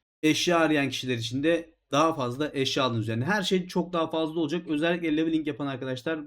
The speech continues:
bu ağaç sayesinde çok daha rahat, çok daha keyifli bir leveling yapabilir. Bunun da bilgisini vermiş olayım. Yama notlarıyla aynı anda gelecek.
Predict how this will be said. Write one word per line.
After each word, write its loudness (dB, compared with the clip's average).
bu 4
ağaç 2
sayesinde -2
çok -4
daha 0
rahat, -2
çok -4
daha -4
keyifli -2
bir -4
leveling -2
yapabilir. 0
Bunun 2
da 2
bilgisini -2
vermiş 2
olayım. -2
Yama 4
notlarıyla 0
aynı 0
anda 0
gelecek. -4